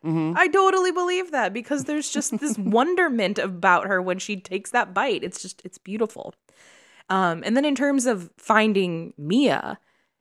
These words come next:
Speaker 2: this I think is really interesting. So the producers were looking at people like January Jones
Speaker 1: Okay.
Speaker 2: and Scarlett Johansson
Speaker 1: Mm.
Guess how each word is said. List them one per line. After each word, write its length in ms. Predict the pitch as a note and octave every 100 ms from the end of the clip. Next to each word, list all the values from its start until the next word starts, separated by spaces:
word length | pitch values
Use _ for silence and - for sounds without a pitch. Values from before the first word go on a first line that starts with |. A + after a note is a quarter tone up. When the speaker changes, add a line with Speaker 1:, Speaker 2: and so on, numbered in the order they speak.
| _ _ _ _
Speaker 2:
this 380 | F#3 F3 C4 D#4
I 80 | B3
think 200 | F#3+ E3
is 120 | D3
really 160 | C#3 C3+
interesting. 640 | C#3+ - D#3+ A#2 A2 G#3 - _ _ -
So 720 | - F#3+ F3+ F3 E3+ F3 A#3+ _ _ _ _ _ _ _ _ _ _ _ _ _ _ _ _
the 200 | G3 G3
producers 1000 | F#3+ G#3+ E3+ C4 D4+ A3 E3 D3+ D#3 - - _ _ _ -
were 300 | E3 F3+ F3
looking 400 | F3 E3 E3+ D#3+
at 180 | D#3 -
people 340 | D#3 C#3 D#3
like 300 | D3 C#3+ - _ _
January 580 | - D#3 D3+ D3+ D#3 E3
Jones 720 | C4+ D4 E3 - - - - _ _ -
Speaker 1:
Okay. 280 | - G#2 G#2+
Speaker 2:
and 180 | F#3 D#3+
Scarlett 720 | - - - D#3+ D#3 D#3 E3
Johansson 880 | D3+ D3+ A#3 C#4 C4+ - C#3+ - -
Speaker 1:
Mm. 480 | A#2 C3+ C#3 C#3